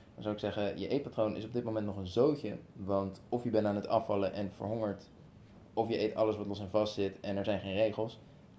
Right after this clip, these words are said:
Daar gaan we een middenweg in zoeken. We maken een basis eetpatroon. En, eh, daar ga je eerst maar eens aan houden.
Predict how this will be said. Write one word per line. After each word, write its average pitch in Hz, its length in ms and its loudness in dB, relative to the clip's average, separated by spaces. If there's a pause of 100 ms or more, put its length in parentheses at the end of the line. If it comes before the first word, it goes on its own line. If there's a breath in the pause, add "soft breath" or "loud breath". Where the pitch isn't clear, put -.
(120)
Daar 98 220 -2
gaan 104 120 0
we 107 60 0
een 110 80 0
middenweg 107 320 0
in 107 80 -4
zoeken. 107 300 -2
We 104 60 -4
maken 98 260 -2
een 101 100 -4
basis 107 380 -4
eetpatroon. 104 600 -4 (640 loud breath)
En, 95 380 -2
eh, 95 60 -2 (140)
daar 107 180 0
ga 107 120 -4
je 90 180 -2
eerst 92 140 -6
maar 95 100 -6
eens 95 120 -6
aan 95 80 -2
houden. 92 300 -2